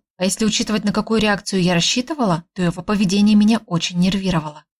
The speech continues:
"Мелкая", скривил губы Ренвейл. "Глупая девочка".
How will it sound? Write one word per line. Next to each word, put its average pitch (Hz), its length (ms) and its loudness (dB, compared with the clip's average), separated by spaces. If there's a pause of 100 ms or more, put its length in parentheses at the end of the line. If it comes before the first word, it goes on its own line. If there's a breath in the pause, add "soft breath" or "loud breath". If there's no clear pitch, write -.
(240)
"Мелкая", 190 960 0 (360)
скривил 190 480 -2
губы 180 240 -4
Ренвейл. 175 580 0 (400)
"Глупая 190 800 0
девочка". 165 920 -4